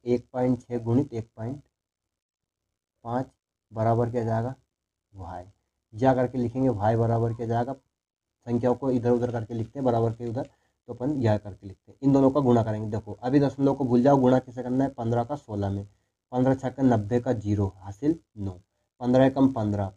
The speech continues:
पन्द्रह और नौ कितना होगा, चौबीस। ठीक, अब point के बाद अंक गिनना है दोनों तरफ, तो यहाँ पे भी एक अंक और यहाँ पे भी एक अंक है। तो जो answer आया गुणा करने पर, उसमें दो अंक के बाद point लगा देंगे, इकाई अंक से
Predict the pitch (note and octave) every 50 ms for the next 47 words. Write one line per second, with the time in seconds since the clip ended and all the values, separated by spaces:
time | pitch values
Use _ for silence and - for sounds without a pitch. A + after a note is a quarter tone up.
0 | _ B2 A#2 A2+ A#2+ B2 B2 B2 B2 B2+ C#3 D3 - - _ C3 B2 A#2 A#2 B2+
1 | B2 - C3 A#2 B2 A#2+ A2 A2 B2 B2 B2 _ G#2+ G2+ G2+ G2 G2 F#2+ - _
2 | _ _ _ _ _ _ _ _ _ _ _ _ _ _ _ _ _ _ _ D#3+
3 | D#3 - _ _ _ _ _ D3 - - C#3+ C3+ C3+ C3+ C3+ C#3+ C3+ C3+ C3+ C3
4 | B2+ B2 A#2+ C3 B2 B2 B2 C3+ D3+ C#3+ A#2 A2+ G#2+ G2+ G2+ - G2 G2 - -
5 | _ _ _ - B2 A2 G#2+ G#2 G#2 G#2 C3 C3 C3+ C3+ C3+ C3+ C3+ C3 C3 C3+
6 | D#3+ C#3 A2+ G2+ G#2+ A#2 A2 A2+ A2 G2+ G2+ - G#2 G2+ G2 G#2 A2 - G#2+ G2+
7 | B2+ A2 - A2 A#2 A#2 A#2+ A#2 C#3+ C3 B2+ A#2+ A#2+ A#2 A#2 A#2 A2+ A#2 A#2 A2+
8 | G#2+ G#2+ G#2+ G#2+ - C3 C#3+ - _ _ _ _ _ _ _ A#2+ - C3+ C#3+ C3
9 | A2+ G#2+ B2+ B2+ B2+ B2 A#2+ A#2+ A#2+ A#2 A2+ - A#2+ A2+ A2+ A2 A2+ A2 A2+ A2
10 | B2 D3 D3 A#2+ - - G#2+ G#2 G2+ G2+ G2+ G2+ - _